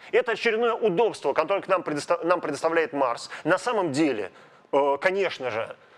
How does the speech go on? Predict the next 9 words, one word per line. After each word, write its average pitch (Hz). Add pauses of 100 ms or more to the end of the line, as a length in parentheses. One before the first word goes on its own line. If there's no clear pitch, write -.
(160)
ком-, 165
память 208
компьютера — 165
это 147 (840)
непрерывный 196
отрезок 147
от 127
нуля 156
до 127